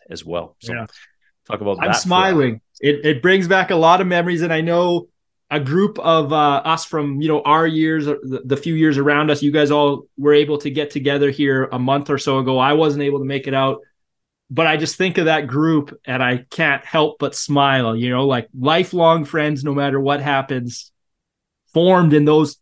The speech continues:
Speaker 2: you know, three to four years together.
Speaker 1: Make it happen. If you have the chance to do that, for anybody that's listening that's in pre-vet school or vet school,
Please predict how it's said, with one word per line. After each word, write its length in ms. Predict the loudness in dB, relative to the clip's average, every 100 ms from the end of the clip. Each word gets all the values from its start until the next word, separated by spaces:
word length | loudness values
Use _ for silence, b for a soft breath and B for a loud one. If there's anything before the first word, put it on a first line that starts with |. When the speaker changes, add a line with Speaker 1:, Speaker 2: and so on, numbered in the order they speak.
| -8
Speaker 2:
you 140 | -2
know, 240 | -2 -2 -6
three 280 | -8 -2 0
to 80 |
four 260 | 0 0 0
years 320 | 0 0 -2
together. 500 | -4 -4 -4 -6 -12 _ _ _ _ _ _ _ _ _ _ _ _ _ _
Speaker 1:
Make 460 | -10 -2 0 0 0
it 120 | 0
happen. 420 | 0 -2 -4 -10
If 100 | -12
you 300 | -8 0 2
have 260 | 4 2 2
the 80 | -2
chance 420 | -2 0 0 -2
to 140 | -8
do 260 | -6 -2 0
that, 260 | 0 -2 -4
for 100 | -4
anybody 440 | -2 0 0 0
that's 220 | 0 -2
listening 480 | -4 -8 -6 -8 -6
that's 240 | -4 -4 -6
in 240 | -8 -10 _
pre-vet 420 | -2 2 2 2
school 360 | -2 -2 2 2
or 80 | 4
vet 240 | 2 0
school, 380 | -4 -8 -8